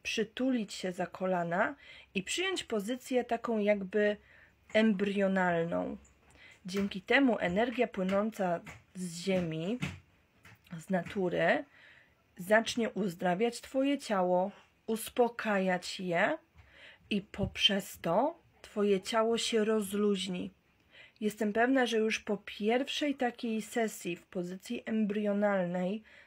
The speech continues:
z nagim ciałem, przytulającym się, stykającym się z powierzchnią naturalnej ziemi, naturalnej trawy,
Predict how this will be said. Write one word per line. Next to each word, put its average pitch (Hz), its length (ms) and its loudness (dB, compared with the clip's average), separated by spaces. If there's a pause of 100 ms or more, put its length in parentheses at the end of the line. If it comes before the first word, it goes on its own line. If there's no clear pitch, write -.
(100)
z - 140 -10
nagim 214 540 2
ciałem, 190 480 2
przytulającym 208 1040 2
się, 185 160 -4
stykającym 208 760 0
się 240 140 -4
z - 60 -16
powierzchnią 196 760 0 (340)
naturalnej 214 1080 4 (160)
ziemi, 180 480 0
naturalnej 196 840 0
trawy, 190 680 0